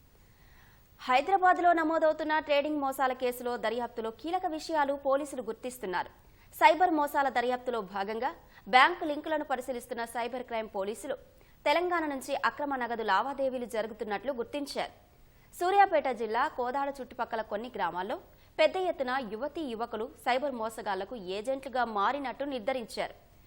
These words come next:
అందుకు సంబంధించిన వివరాలు హైదరాబాద్లో నిర్వహించిన ప్రెస్ మీట్లో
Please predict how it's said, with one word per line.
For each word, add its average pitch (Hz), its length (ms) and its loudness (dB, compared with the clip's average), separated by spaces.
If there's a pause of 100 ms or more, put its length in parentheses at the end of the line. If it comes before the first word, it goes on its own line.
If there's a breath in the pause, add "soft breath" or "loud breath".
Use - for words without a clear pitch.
(320 soft breath)
అందుకు 320 260 2
సంబంధించిన 330 540 -2
వివరాలు 269 360 0
హైదరాబాద్లో 254 680 -2
నిర్వహించిన 220 500 -8
ప్రెస్ 214 400 -6
మీట్లో 285 340 -2